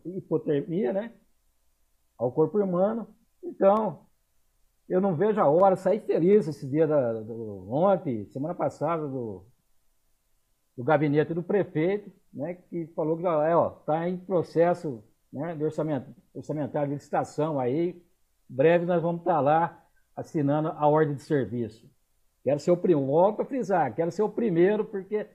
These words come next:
desde o primeiro dia do meu mandato, essas grelhas aí, como vocês podem tá olhando aí, ó, tá tudo quebrado. Hoje essas grelhas tá tudo reformada,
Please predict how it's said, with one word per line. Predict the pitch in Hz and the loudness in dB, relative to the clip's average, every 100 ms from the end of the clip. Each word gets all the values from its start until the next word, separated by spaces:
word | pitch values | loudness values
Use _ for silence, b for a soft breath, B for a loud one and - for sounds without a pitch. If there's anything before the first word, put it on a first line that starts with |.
| _ _ _ _ | _ _ _ _
desde | 151 151 214 262 214 | 0 8 10 10 6
o | 254 220 - _ _ _ | -2 -4 -10 _ _ _
primeiro | 233 208 254 247 | -2 6 8 8
dia | 233 | 4
do | 220 | 4
meu | 233 | 2
mandato, | 226 208 151 175 214 214 160 _ _ _ _ _ _ _ _ _ _ - | 2 2 4 4 2 -2 -10 _ _ _ _ _ _ _ _ _ _ -10
essas | 180 196 143 | 2 4 6
grelhas | 190 220 220 | 8 8 8
aí, | 208 | 4
como | 208 | 0
vocês | 202 208 196 | 0 0 -2
podem | 190 196 196 | 2 2 4
tá | |
olhando | 202 160 190 190 | 6 6 6 6
aí, | 160 175 190 | 6 6 4
ó, | 147 | 2
tá | 127 214 | 0 -2
tudo | 180 226 | -2 -6
quebrado. | 214 202 131 180 202 180 | 0 0 2 2 4 2
Hoje | 190 185 | 0 -2
essas | 170 202 151 | -4 -2 0
grelhas | 151 190 208 | 2 2 2
tá | 208 175 | -2 -4
tudo | - - 240 226 | -6 -4 0 2
reformada, | 202 196 202 160 127 160 180 170 165 | 2 0 2 2 4 0 0 -2 -4